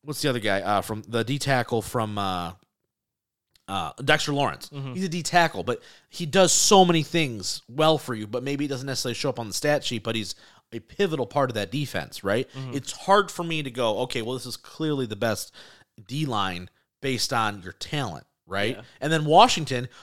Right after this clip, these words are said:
Speaker 1: you've got first round pick bonanza over there, but outside of Daron Payne, it's like, are you, are they, are they killing it? I don't
Speaker 2: Mm-hmm.
Speaker 1: know, right? So I think it's tough. So let's go to the linebackers, and then we'll kinda rank front sevens.
Speaker 2: Yeah. So the Cowboys linebacking group, they have Leighton Vander Esch,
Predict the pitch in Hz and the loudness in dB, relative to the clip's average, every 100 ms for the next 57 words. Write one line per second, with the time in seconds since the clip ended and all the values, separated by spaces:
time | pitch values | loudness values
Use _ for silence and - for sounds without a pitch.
0 | - 262 156 - 165 143 151 135 147 131 | -6 2 4 4 4 4 2 2 0 0
1 | 117 127 208 143 113 104 101 98 - - | 0 0 0 2 0 2 0 0 -2 -12
2 | _ _ _ _ _ 151 175 190 202 180 | _ _ _ _ _ -4 -2 0 -2 -2
3 | 147 156 135 - 220 160 117 120 _ - | 0 0 0 -4 -4 -4 -6 -8 _ -20
4 | _ - 156 151 147 139 120 98 _ _ | _ 0 2 2 0 -2 -4 -8 _ _
5 | 107 110 92 - - 90 - - 143 208 | -4 -4 -4 -8 -14 -12 -6 2 4 6
6 | 320 - _ _ _ _ - 175 202 143 | 4 2 _ _ _ _ -6 -2 -2 0
7 | 208 160 78 - 85 107 156 - - 135 | 2 2 0 -4 -2 0 0 -2 0 0
8 | 120 139 160 - - 101 - 147 170 220 | 0 -4 -6 -8 -4 -4 -2 -2 2 6
9 | 208 151 127 117 95 82 92 92 98 90 | 6 6 4 4 0 0 -8 -8 -8 -8
10 | 90 104 92 90 85 - 92 76 - 76 | -6 -6 -4 -4 -6 -8 -10 -6 -4 -6
11 | 53 117 76 120 _ - - - - 175 | -6 -8 -10 -12 _ -20 -20 -4 4 4
12 | - 123 127 160 143 143 139 123 135 139 | 4 -6 -2 2 4 4 0 0 -2 0
13 | 147 147 147 156 135 123 117 123 104 120 | 0 -2 -4 -4 -2 -2 -2 -6 -6 -4
14 | 120 135 151 160 165 175 - - | -2 -2 0 0 0 -2 -8 -10